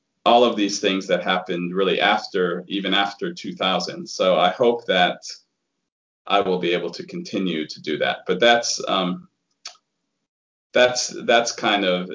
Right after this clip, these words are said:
the approach and the way that the blog has evolved at this point. Um, the early articles are not as good <laughs> as the later ones because I didn't really know what I was doing.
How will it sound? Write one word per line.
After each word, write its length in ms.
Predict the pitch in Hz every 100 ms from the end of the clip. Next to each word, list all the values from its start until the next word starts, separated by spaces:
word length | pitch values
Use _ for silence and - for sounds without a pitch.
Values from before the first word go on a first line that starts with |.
| -
the 460 | 80 87 85 92 104
approach 640 | 95 - 110 98 - - - 76
and 220 | 92 95
the 80 | 92
way 220 | 98 95
that 200 | 92 -
the 80 | 92
blog 380 | 92 87 87
has 240 | 92 87 87
evolved 560 | 85 92 90 80 78
at 160 | - -
this 180 | 78 -
point. 400 | - 71 69 - -
Um, 300 | 82 80 - _ _
the 140 | 87 -
early 300 | 127 120 92
articles 800 | 104 101 95 110 92 90 90 -
are 500 | 87 87 82 82 - _ _ _ _ _ _ _ _ _ _ _ _ _ _ _ _
not 400 | - 110 104 -
as 140 | 98 -
good 400 | 101 107 110 - -
<laughs> 120 | - 151 143
as 280 | 160 170 -
the 100 | 135
later 360 | 120 127 131 135
ones 320 | 139 143 143
because 300 | 117 110 101
I 80 | 95
didn't 300 | 107 - - -
really 200 | 101 95
know 200 | 92 92
what 140 | 90
I 80 | 90
was 160 | 90
doing. 420 | - 101 110 117